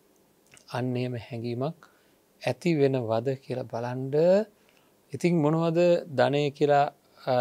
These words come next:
දේශනා කරලා තියෙන තැන? ශ්‍රද්ධා, සීල, හිරි,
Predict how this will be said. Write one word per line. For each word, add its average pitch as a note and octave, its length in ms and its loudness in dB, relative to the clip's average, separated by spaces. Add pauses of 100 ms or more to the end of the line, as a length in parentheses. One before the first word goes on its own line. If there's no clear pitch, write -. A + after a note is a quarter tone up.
(340)
දේශනා C3 460 0
කරලා C3 200 0
තියෙන C3+ 260 -2
තැන? C#3+ 200 0 (1300)
ශ්‍රද්ධා, A#2+ 600 0 (320)
සීල, B2 500 -6 (400)
හිරි, D3 440 -4